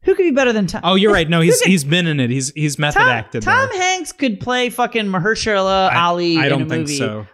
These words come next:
Speaker 1: Okay,
Speaker 2: I,
Speaker 1: that's
Speaker 2: I
Speaker 1: how
Speaker 2: think
Speaker 1: fucking
Speaker 2: you would
Speaker 1: good,
Speaker 2: be missing a
Speaker 1: that's
Speaker 2: particular
Speaker 1: <laughs>
Speaker 2: gravitas.
Speaker 1: That's how fucking good Tom Hanks is. All right. I don't
Speaker 2: I
Speaker 1: wanna
Speaker 2: don't,
Speaker 1: hear it.
Speaker 2: I don't know who I'd want to play me.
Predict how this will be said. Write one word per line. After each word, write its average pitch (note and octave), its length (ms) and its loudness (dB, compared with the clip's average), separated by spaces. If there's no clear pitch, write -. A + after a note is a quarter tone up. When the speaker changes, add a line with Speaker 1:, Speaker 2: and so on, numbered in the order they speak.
Speaker 1:
Okay, F#3+ 380 0
Speaker 2:
I, - 20 0
Speaker 1:
that's B3+ 220 0
Speaker 2:
I - 40 2
Speaker 1:
how C#4+ 80 2
Speaker 2:
think A3 140 0
Speaker 1:
fucking E3 140 0
Speaker 2:
you - 60 2
would A2+ 80 2
Speaker 1:
good, A#3+ 140 2
Speaker 2:
be - 40 2
missing C3 340 0
a A#2 100 -2
Speaker 1:
that's D#4+ 220 2
Speaker 2:
particular C3+ 260 0
Speaker 1:
<laughs> - 20 0
Speaker 2:
gravitas. A#2+ 840 0
Speaker 1:
That's - 260 2
how E4 80 2
fucking C#4 520 -4
good A#3+ 360 -2
Tom - 180 -4
Hanks - 600 -14
is. - 280 -20
All F#3+ 80 0
right. G3+ 320 -6
I - 100 0
don't C#4 80 2
Speaker 2:
I - 20 2
Speaker 1:
wanna B3 140 2
Speaker 2:
don't, A3+ 40 2
Speaker 1:
hear G#3+ 140 2
it. E3+ 180 -4
Speaker 2:
I E3+ 80 -4
don't A#3 100 -2
know F#3 160 0
who F3 160 -6
I'd G2+ 220 -8
want G#2 220 -14
to B2 100 -4
play G#2 220 -6
me. F#2+ 400 -14